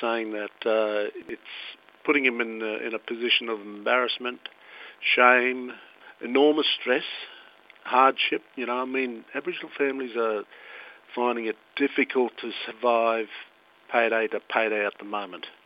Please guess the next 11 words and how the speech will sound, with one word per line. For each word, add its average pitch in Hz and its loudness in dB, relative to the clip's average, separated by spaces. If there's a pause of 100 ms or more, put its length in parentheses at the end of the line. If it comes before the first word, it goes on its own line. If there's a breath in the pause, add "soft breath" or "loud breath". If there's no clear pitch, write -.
(120)
And - -8
to 110 -4
have 151 4 (440)
governments 117 -4 (100)
putting 110 -6
these 104 -6 (540)
punitive, 143 0 (340)
stringent 139 -4 (100)
conditions 117 -4
on 117 -4
that 104 -4